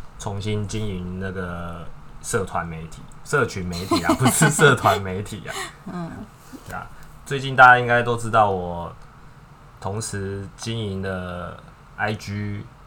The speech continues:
Speaker 1: 然后 Podcast，然后又
Speaker 2: YouTube。
Speaker 1: 又 YouTube，对，虽然说很多东西是重复的，但是因为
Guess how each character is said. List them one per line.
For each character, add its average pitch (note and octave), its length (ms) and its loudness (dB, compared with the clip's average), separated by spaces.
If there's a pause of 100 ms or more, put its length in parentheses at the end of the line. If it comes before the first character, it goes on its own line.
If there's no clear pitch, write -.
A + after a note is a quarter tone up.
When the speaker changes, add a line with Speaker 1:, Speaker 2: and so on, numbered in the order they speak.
(260)
Speaker 1:
然 F2+ 160 -8
后 F#2+ 640 -2 (380)
Podcast， F#2+ 600 -2 (1000)
然 F2+ 200 -10
后 F#2 580 -4
又 F#2 540 -6
Speaker 2:
YouTube。 D#3+ 460 -12 (240)
Speaker 1:
又 A2 160 -4
YouTube， G#2 440 -4 (540)
对， F#2 180 -8
虽 A#2 120 -2
然 A2+ 140 0
说 A2+ 340 2
很 G2+ 140 -2
多 G#2 120 -2
东 A2 160 0
西 G#2+ 160 -4
是 G#2 120 -6
重 F2+ 220 -6
复 F#2 200 -10
的， - 160 -12 (520)
但 B2 160 -2
是 B2+ 160 -2
因 B2+ 120 -2
为 B2 220 0